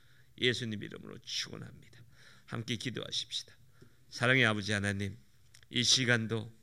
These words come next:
하나님께서 우리 안에 행하심을 다시금 깨닫게 하시고, 하나님께서 우리를,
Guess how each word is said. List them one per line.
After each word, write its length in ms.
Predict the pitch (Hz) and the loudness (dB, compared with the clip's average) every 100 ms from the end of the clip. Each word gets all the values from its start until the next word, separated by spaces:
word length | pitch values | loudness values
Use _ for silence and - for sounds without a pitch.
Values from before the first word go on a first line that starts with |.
| - - - - - - | -20 -20 -20 -20 -20 -4
하나님께서 760 | - 151 170 190 190 196 180 | 6 10 12 10 8 8 10
우리 160 | 170 156 | 8 10
안에 160 | 156 | 8
행하심을 680 | 139 139 120 107 - 110 104 - | 6 2 2 2 0 -4 -6 -8
다시금 500 | - 104 - - 196 - | -8 4 6 6 4 0
깨닫게 400 | 143 123 - 117 | -2 -2 -2 -8
하시고, 440 | - - - - - - - - - - - - - | -4 -2 -4 -8 -20 -20 -20 -20 -20 -20 -20 -20 -20
하나님께서 920 | - 151 175 208 226 214 156 120 127 - - - - | 4 10 12 10 8 6 4 4 -2 -6 -16 -20 -12
우리를, 520 | - 131 131 123 110 | -2 2 4 2 0